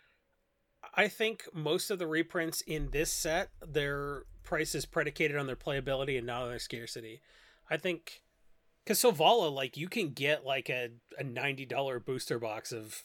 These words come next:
of that conspiracy set on eBay. So, like, if people, if people really thought Selvala's, like, scarcity was an issue, there's a remedy for that.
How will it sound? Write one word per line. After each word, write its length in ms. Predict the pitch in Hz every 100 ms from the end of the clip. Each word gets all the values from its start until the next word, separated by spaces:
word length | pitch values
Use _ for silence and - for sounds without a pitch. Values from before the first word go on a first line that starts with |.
| -
of 120 | 127 123
that 160 | 117
conspiracy 540 | - 123 - 123 - 113
set 280 | - 110 -
on 220 | 120 117
eBay. 400 | 120 117 110 117
So, 340 | - 120 113 - - - _ _ _
like, 260 | 135 120 117
if 140 | 139
people, 500 | - 202 - 156 139 - _ _ _ - _ _ - - _ _ _ -
if 120 | 175
people 300 | 214 196 180
really 400 | 135 151 156 156
thought 300 | 143 147 143
Selvala's, 760 | - 147 135 135 135 127 - -
like, 400 | 143 131 123 - - - _
scarcity 720 | - - - 147 151 - 151
was 180 | 151 151
an 100 | 151
issue, 580 | 139 139 156 147 151 147 - _ - _
there's 220 | - 151 156
a 40 |
remedy 420 | 127 131 131 120
for 160 | 113 120
that. 260 | 113 107